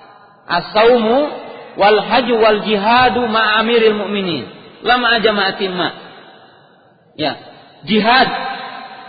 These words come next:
saum, Id, Idul Adha,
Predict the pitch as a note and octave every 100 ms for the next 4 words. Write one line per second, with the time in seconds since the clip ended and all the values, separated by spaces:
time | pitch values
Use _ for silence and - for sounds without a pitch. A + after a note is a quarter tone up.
0 | - - - - - G3 A#3+ A#3+ F3 -
1 | - - - - - - - - A#3+ B3+
2 | F#3 - - - - - - - - -
3 | - F3 A3 A#3 G#3+ B3